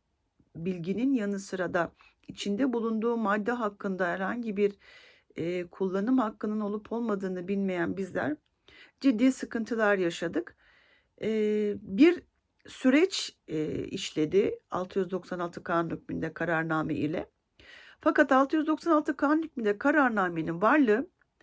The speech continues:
işçiler arasında büyük bir ayrım yarattı. Kutuplaştırma yarattı. Eee, anayasa eşitlik ilkesinin, eee, dikkate alınmadığı bir, eee, sistemin ilerlemeye başladığını gördük.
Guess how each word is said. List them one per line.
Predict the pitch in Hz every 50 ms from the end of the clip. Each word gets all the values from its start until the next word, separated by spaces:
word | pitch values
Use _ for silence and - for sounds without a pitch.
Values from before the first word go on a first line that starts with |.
| _ _ _ _ _ _ _ _ _ _ _ _ _ _ _ -
işçiler | 233 - - - 262 339 359
arasında | 330 294 269 262 262 - 294 269 233
büyük | 277 277 262 -
bir | 277 254
ayrım | 226 220 214 214 202 196
yarattı. | 180 160 156 - - - - - 226 269 453 440 - _ _ _ _ _ _ _ _ _ _ _ _ _ _ _ _ - - -
Kutuplaştırma | - 196 208 202 202 202 202 196 196 - - 196 202 202
yarattı. | 196 170 156 - - 127 - _ _ - 220 320 415 403 - _ _ _ _ _ _ _ _ _ _ -
Eee, | - 202 196 196 190 190 190 190 185 180 185 - -
anayasa | 214 226 269 320 339 330 - 294
eşitlik | 277 269 - 285 - - 349 - -
ilkesinin, | 269 254 - 277 247 240 - 247 226 254 254 262 254 - - _ _ -
eee, | - 190 185 196 190 190 190 - - - - - - - 190
dikkate | 220 202 - 262 240 240 269
alınmadığı | 220 208 226 240 247 247 220 185 165 - 170 165 139 139
bir, | 160 156 - - _ _ _ _ -
eee, | - 123 143 147 143 - -
sistemin | 170 - - 190 196 - - 185 180 190 175
ilerlemeye | - 143 175 165 160 160 160 156 160 160 156 151 151
başladığını | 151 160 160 - 156 151 147 151 147 143 143
gördük. | 139 - 151 147 143 139 - 302 - -